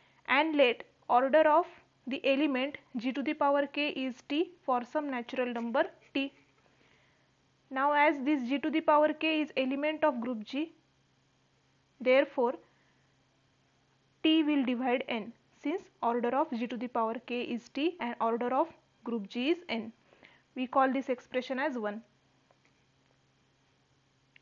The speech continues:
Now as G C D of k and n is one, there will exist integers, say n one and n two, such that n one k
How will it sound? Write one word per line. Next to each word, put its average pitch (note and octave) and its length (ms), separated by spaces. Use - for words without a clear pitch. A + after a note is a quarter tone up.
Now C#4 240
as D4+ 280
G C4+ 160
C D#4 180
D D#4 140
of D#4 180
k D#4+ 260
and D4+ 80
n C#4 220
is A#3+ 260
one, A#3+ 280
there C4+ 260
will D4 160
exist C#4 640
integers, C4 600
say D#4 100
n C4 220
one D4+ 160
and D#4+ 160
n B3+ 240
two, D#4 220
such C4 300
that A#3 280
n C4 200
one D4+ 220
k D#4+ 260